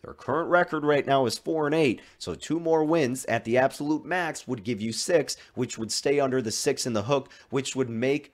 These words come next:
laying minus one thirty to the under six and a half wins worth the play. So that's what I got as my official bet. Jacksonville Jaguars under six and a half for their adjusted win total at the price of minus one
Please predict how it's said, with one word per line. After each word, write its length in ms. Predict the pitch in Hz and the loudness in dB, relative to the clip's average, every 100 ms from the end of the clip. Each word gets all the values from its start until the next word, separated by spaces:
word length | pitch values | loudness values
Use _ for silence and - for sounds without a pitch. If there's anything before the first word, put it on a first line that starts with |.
| - | -8
laying 400 | 110 127 131 127 | -2 0 0 0
minus 380 | 120 123 117 120 | 0 -2 -4 -4
one 160 | 113 | -4
thirty 280 | 120 117 113 | 0 0 -2
to 120 | - | -4
the 180 | 107 107 - | -4 -2 2
under 260 | 151 143 | 2 2
six 320 | 110 - 107 | 0 -2 -4
and 80 | 98 | -4
a 60 | 90 | 0
half 280 | 98 87 98 | 0 0 -2
wins 360 | 95 92 92 - _ _ - | -4 -4 -8 -14 _ _ -16
worth 460 | 82 98 98 - | -4 0 -2 -4
the 80 | - | -14
play. 500 | 76 - 87 73 - _ _ _ _ _ _ | -14 -10 -8 -8 -14 _ _ _ _ _ _
So 160 | - 82 | -14 -2
that's 340 | 104 117 - | 0 0 0
what 100 | 110 | 0
I 140 | 107 107 | 2 2
got 280 | 107 101 | 0 0
as 160 | 98 - | -2 -4
my 160 | 101 101 | -2 -2
official 500 | 95 110 101 107 92 | -2 -6 -4 -6 -8
bet. 480 | - 123 127 - _ _ _ _ _ | -2 0 0 -2 _ _ _ _ _
Jacksonville 640 | 120 120 131 120 120 120 | -2 0 -2 -2 -2 -2
Jaguars 760 | 117 110 110 104 107 104 101 - | 0 0 0 0 0 0 -2 0
under 300 | 190 175 110 | 0 2 -2
six 360 | - 123 113 110 | -2 -4 -4 -2
and 80 | |
a 60 | 95 | -2
half 300 | 107 107 107 | 0 -2 -2
for 80 | 101 | -2
their 140 | 95 | -2
adjusted 500 | 90 110 107 - 87 | 0 0 0 -2 -6
win 180 | 98 98 | -4 -6
total 380 | - 101 95 98 _ _ - | -4 -2 -2 -6 _ _ -6
at 220 | 92 - | -4 -4
the 80 | - | -8
price 500 | - 190 175 - - | -2 -2 -2 -8 -12
of 180 | 135 - | -16 -12
minus 520 | 73 90 90 92 - | -6 -4 -4 -8 -10
one 260 | 78 80 | -10 -10